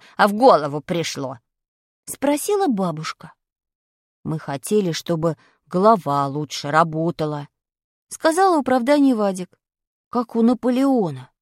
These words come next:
«Чтобы голова лучше работала, больше учиться нужно», сказал нам папа, входя в комнату с ремнём.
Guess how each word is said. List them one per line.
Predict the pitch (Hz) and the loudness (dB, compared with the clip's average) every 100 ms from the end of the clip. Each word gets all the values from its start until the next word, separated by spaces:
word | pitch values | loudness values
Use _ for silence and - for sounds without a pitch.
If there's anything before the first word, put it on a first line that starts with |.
| _ _ _ _ _ _ _ _ _ _ _ _ _ - | _ _ _ _ _ _ _ _ _ _ _ _ _ -14
«Чтобы | - 190 214 196 | -2 4 6 6
голова | 185 185 185 185 247 262 | 4 6 8 8 8 6
лучше | 226 185 - | 4 0 -2
работала, | 165 175 170 143 135 127 - _ _ 151 | 2 2 2 -2 -4 -4 -8 _ _ 0
больше | 165 202 - 226 - | 2 2 2 2 2
учиться | 226 - 190 160 - 170 | 0 0 -2 -2 -2 0
нужно», | 165 160 143 160 147 151 _ _ _ _ _ _ | 2 0 0 -4 -4 -6 _ _ _ _ _ _
сказал | - 247 240 247 220 | -6 -2 2 2 2
нам | 214 | 0
папа, | 208 294 349 311 294 _ _ _ | 4 4 6 2 0 _ _ _
входя | - - 202 202 262 | -12 -2 0 2 0
в | - | 0
комнату | 220 208 220 - 240 220 - | 0 2 0 -2 -4 -4 -12
с | - | -8
ремнём. | 170 190 175 156 151 | -2 -2 0 -2 -6